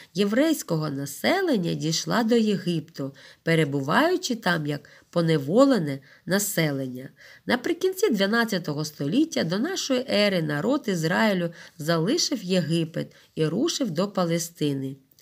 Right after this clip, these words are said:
Як саме це сталося, оповідає Біблія. Вивів єврейський народ з єгипетської неволі пророк Моїсей. Під час виходу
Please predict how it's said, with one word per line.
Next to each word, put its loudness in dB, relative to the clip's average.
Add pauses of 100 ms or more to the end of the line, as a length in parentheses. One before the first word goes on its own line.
(280)
Як 0
саме 2
це -2
сталося, 2
оповідає 0
Біблія. -4 (460)
Вивів 0
єврейський 2
народ 2 (340)
з -6
єгипетської 2
неволі 2 (260)
пророк 0
Моїсей. -2 (420)
Під 0
час 0
виходу 2